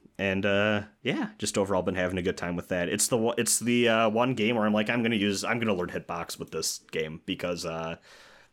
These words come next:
Tekken benefits a lot from hitbox, honestly. Um, and, uh, that, that wasn't the most exciting fighting game thing I've been doing, though. Tekken seven is old and moldy.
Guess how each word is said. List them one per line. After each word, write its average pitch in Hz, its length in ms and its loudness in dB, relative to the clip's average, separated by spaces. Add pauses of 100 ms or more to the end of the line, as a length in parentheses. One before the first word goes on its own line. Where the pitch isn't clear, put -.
(180)
Tekken 98 340 -2
benefits - 420 -2
a - 40 -4
lot 78 240 -6
from 80 140 -10
hitbox, - 520 -6
honestly. 82 520 -2 (640)
Um, 82 540 -4 (1500)
and, 170 320 4
uh, 170 600 6
that, 208 260 4
that 202 160 4
wasn't 190 280 2
the 147 60 6
most 185 260 4
exciting 95 400 -4
fighting 90 280 -4
game 85 180 -4
thing 85 220 -6
I've 80 80 -6
been 82 160 -4
doing, 82 200 -4
though. 87 120 -2
Tekken 123 340 -2
seven 120 340 0
is 87 260 0
old 107 260 0
and 87 80 -2
moldy. 113 480 -2